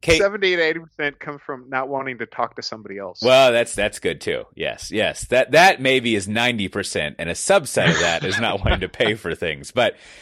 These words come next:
Speaker 1: you know, your, your example aside, right? Like, N S X is very much so something you have to pay for and, and is
Speaker 2: Yeah.
Speaker 1: and, and,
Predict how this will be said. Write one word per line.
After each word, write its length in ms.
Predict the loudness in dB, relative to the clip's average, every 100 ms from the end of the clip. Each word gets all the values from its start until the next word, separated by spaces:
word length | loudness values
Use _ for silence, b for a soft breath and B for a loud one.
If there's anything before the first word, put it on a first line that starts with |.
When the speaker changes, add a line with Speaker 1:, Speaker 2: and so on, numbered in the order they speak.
| -4
Speaker 1:
you 100 | 4
know, 240 | 6 4 2
your, 440 | 0 4 4 4
your 180 | 4 2
example 420 | 2 2 0 0
aside, 380 | 0 2 0 0
right? 180 | 0 -2
Like, 180 | -2 -4
N 140 | -4
S 180 | -4 -2
X 280 | -2 -4 -8
is 120 | -8
very 240 | -4 -2 -4
much 240 | -6 -8
so 300 | -4 -4 -4
something 360 | -8 -12 -12 -14
you 120 | -12
have 160 | -12
to 60 | -14
pay 220 | -10 -8
for 420 | -8 -8 -8 -10 -18
and, 260 | -20 -20 -20
and 320 | -18 -18 -18 -8
is 220 | -6 -4
Speaker 2:
Yeah. 120 | -4
Speaker 1:
and, 200 | -6 -10
and, 300 | -12 -12 -16